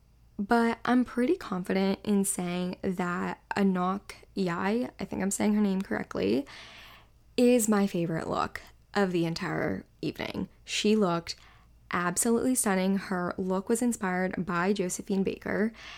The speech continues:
and I'm trying to see who she was wearing because I did not catch who she was wearing, but she looks absolutely stunning. She has, um,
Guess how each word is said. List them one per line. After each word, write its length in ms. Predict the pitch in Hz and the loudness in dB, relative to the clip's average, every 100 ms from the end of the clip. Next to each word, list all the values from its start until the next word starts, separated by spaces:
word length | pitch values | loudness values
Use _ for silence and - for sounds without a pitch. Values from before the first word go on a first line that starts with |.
| - - _ | -20 -20 _
and 400 | 220 214 214 208 - | 4 6 6 4 4
I'm 160 | 214 | 2
trying 540 | 208 - 202 196 208 262 | 2 0 0 2 2 0
to 140 | 320 | -2
see 680 | - - 202 196 190 214 233 - _ _ - - - _ | -4 0 2 4 4 0 -2 -12 _ _ -20 -20 -20 _
who 280 | - 190 190 | -2 0 0
she 160 | - | 0
was 180 | 233 220 | 0 0
wearing 360 | 185 185 185 190 | -2 -2 0 -2
because 260 | - 190 | -2 -2
I 100 | 180 | -2
did 140 | 175 175 | 0 -2
not 380 | 170 170 - | -2 -2 -4
catch 540 | - - 180 196 - - _ _ _ _ - - | -6 -4 -4 -6 -8 -10 _ _ _ _ -20 -4
who 120 | - | 0
she 140 | 196 214 | 0 -2
was 120 | 202 | -6
wearing, 320 | - - 196 - - - - - | -6 -4 -6 -6 -16 -20 -8 -4
but 100 | 214 | 2
she 100 | 214 | 4
looks 200 | 196 - - | 2 -2 -4
absolutely 400 | 175 165 220 214 | -2 0 0 0
stunning. 420 | 208 180 175 185 220 | -2 -2 0 0 -2
She 300 | - 208 202 | -2 0 0
has, 680 | 190 185 175 175 175 180 - - - - - | 0 0 0 0 -2 -4 -6 -14 -20 -20 -4
um, 340 | 190 185 185 | 0 0 0